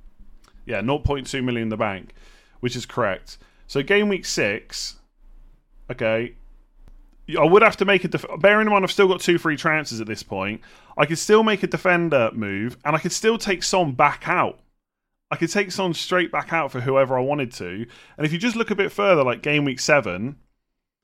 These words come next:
um, you could potentially play Chilwell, S G P, and, and Saliba. But bearing in mind at this point I've got a Newcastle defender anyway.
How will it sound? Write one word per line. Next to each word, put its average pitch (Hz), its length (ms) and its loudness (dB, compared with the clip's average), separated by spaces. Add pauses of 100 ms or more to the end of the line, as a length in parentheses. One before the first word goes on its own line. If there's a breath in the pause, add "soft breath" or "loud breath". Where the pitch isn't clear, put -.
(360)
um, 139 560 4
you 175 160 -2
could 226 240 -2
potentially 180 440 2
play 139 220 2
Chilwell, 139 500 2
S 135 140 -2
G 127 80 -10
P, 135 160 -4
and, 120 300 -2
and 127 200 -4
Saliba. 120 680 -4 (220)
But - 100 -2
bearing 180 220 6
in 175 60 2
mind 165 180 2
at 139 80 -2
this 165 140 0
point 135 180 -2
I've 113 80 -6
got 135 140 -2
a 123 40 -2
Newcastle 123 520 -2
defender 117 400 -2
anyway. 101 500 -4